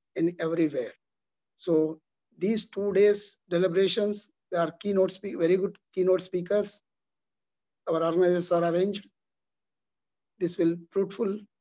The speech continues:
for two days. I am very much thankful to the organizers once again giving me this opportunity. Thank you, one and all.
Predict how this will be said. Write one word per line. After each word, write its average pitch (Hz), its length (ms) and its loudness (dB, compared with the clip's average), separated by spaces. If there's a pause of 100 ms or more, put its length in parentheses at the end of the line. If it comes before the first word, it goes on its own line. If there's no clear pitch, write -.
(120)
for 170 140 -6
two 175 200 -2
days. 170 280 0
I - 120 -4
am 160 140 0
very 175 160 4
much 190 240 2
thankful 175 380 0
to 185 240 -4 (380)
the 165 80 0
organizers 170 720 2
once 160 200 -4
again 170 380 0 (100)
giving 165 220 4
me 165 120 6
this 160 180 -6
opportunity. 143 580 -10 (260)
Thank 175 260 2
you, 175 100 2
one 143 160 -2
and 127 100 -8
all. 110 120 -12